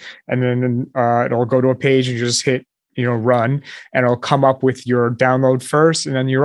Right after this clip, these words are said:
upload. If you have less than twenty upload speed, you need to invest in, you know, make, getting that faster by calling your provider. Or you can also try connecting to your router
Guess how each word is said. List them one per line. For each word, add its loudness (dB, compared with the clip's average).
upload. -2
If -12
you 2
have 2
less 2
than -2
twenty 0
upload -2
speed, -2
you -4
need -2
to -6
invest -2
in, -4
you 0
know, 2
make, -2
getting 2
that 0
faster 0
by 0
calling 0
your -2
provider. 0
Or 6
you 0
can -2
also 0
try 0
connecting -2
to -4
your 0
router 4